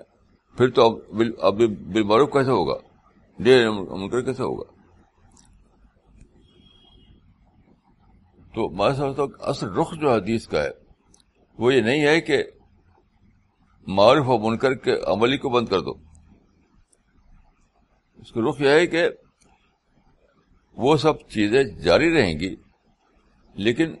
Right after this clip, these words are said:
اس چیزوں کے درمیان کسی کے خلاف کوئی بولے گا، کسی کے پر تنقید کرے گا، کسی کی غلطی بتائے گا،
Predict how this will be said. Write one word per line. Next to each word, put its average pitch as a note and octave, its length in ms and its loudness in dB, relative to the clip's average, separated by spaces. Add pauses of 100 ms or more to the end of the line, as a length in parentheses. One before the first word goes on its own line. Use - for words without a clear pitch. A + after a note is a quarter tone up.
(1120)
اس A2+ 200 -2
چیزوں D3 340 -2
کے D3 140 0
درمیان A2 460 2
کسی A2+ 280 -4
کے - 220 -16
خلاف F2 240 4 (160)
کوئی G#2+ 140 -2
بولے G2 320 2
گا، F#2 120 2
کسی - 380 -14
کے - 180 -6 (380)
پر E2+ 100 -4
تنقید G#2+ 460 -8
کرے F2+ 220 -2
گا، D#2+ 80 -4 (1500)
کسی F#2+ 260 -4
کی E2+ 60 -2
غلطی F2 220 -2
بتائے F#2+ 360 -2
گا، E2+ 100 -6